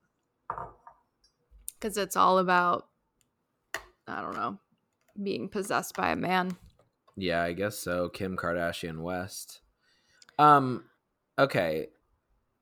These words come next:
Speaker 2: I don't think we're gonna have time to go through, like, all the Emmys, which is fine because we'll do an Emmy, like, today's the Emmys, everybody. We'll do an Emmy, like, recap afterwards where we'll go through everything.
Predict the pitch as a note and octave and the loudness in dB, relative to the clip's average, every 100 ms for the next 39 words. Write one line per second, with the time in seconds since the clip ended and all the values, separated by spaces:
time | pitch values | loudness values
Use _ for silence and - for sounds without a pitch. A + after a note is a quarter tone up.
0 | _ _ _ _ _ - C3+ C#3+ D3+ D#3 | _ _ _ _ _ 4 6 6 4 4
1 | F3 B3 B3+ A#3+ F3 C#3+ C#3+ C3 C3 A2 | 2 2 2 2 2 0 0 0 0 0
2 | - B2 G#2+ F#2+ G2+ - A2+ G2 F#2 - | 0 0 0 0 0 0 0 2 2 0
3 | F#2 F#2+ F#2+ F2+ G2 G2+ G#2+ A2 A2 A2+ | 0 2 2 -2 -2 -2 -4 -4 -4 -6
4 | - G2+ G2+ G#2 A2 G2+ G#2+ G#2+ A#2+ G#2 | 0 0 2 -2 -2 -2 -2 0 0 0
5 | - G2 F#2+ F#2+ E2+ E2 E2+ - - A#2+ | -2 -4 -4 -4 -2 -4 -6 -8 0 4
6 | A#2+ - G#2 G2+ F#2+ G2 F#2 F2+ F2+ F2+ | 4 4 0 0 -2 -2 -4 -2 -2 -2
7 | - - _ A#2+ C3 D3 - G#2 G#2 G2+ | -6 -20 _ 0 2 2 2 0 0 2
8 | F2+ E2 - F#2 F#2+ - G2 F2 D#2+ F#2 | 2 0 -2 -2 -2 0 0 0 0 -2
9 | - G#2 G#2 A2 G#2+ A2 A2+ A2 B2+ A#2+ | 0 2 2 2 2 2 2 2 2 2
10 | B2 B2 C3+ C3+ | 2 0 -2 -2